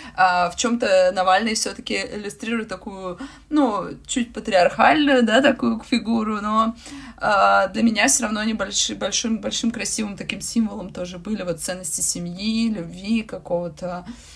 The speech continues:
м, такого нематериального, глобального, что у нас есть, дружбы. И, э, когда ты видишь людей, которые тоже печаль-, опечалены, скорбят, ты как будто видишь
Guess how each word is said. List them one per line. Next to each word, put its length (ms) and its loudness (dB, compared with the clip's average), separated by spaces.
м, 340 -18
такого 400 0
нематериального, 1120 2
глобального, 680 2
что 540 -4
у 40 -12
нас 320 -4
есть, 460 -6
дружбы. 760 -6
И, 300 -8
э, 600 -2
когда 280 2
ты 100 -16
видишь 260 -4
людей, 220 -6
которые 300 -8
тоже 240 -6
печаль-, 480 -2
опечалены, 600 -4
скорбят, 480 0
ты 60 -6
как 200 -14
будто 200 -10
видишь 320 -8